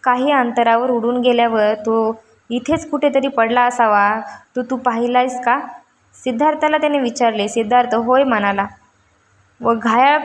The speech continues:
स्थितीतून बरा झालेला तो पक्षी त्याने त्याला दाखविला. देवदत्ताने मागणी केली की "माझा पक्षी तू माझ्या स्वाधीन कर", पण सिद्धार्थने ते नाकारले.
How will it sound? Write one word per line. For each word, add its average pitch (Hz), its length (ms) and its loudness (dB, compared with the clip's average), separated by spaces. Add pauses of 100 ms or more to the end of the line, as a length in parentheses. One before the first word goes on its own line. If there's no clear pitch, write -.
(220)
स्थितीतून 262 760 -2
बरा 226 240 4
झालेला 254 440 2
तो 226 140 -2
पक्षी 233 580 -2
त्याने 226 200 0
त्याला 233 220 0
दाखविला. 208 580 -2 (600)
देवदत्ताने 285 580 0
मागणी 254 400 0
केली 262 480 -2
की 254 60 -2
"माझा 233 340 0
पक्षी 262 440 -4 (100)
तू 247 100 -2
माझ्या 233 480 0 (320)
स्वाधीन 254 500 0
कर", 214 240 0
पण 220 200 -6
सिद्धार्थने 247 680 -2
ते 240 120 0
नाकारले. 220 580 -2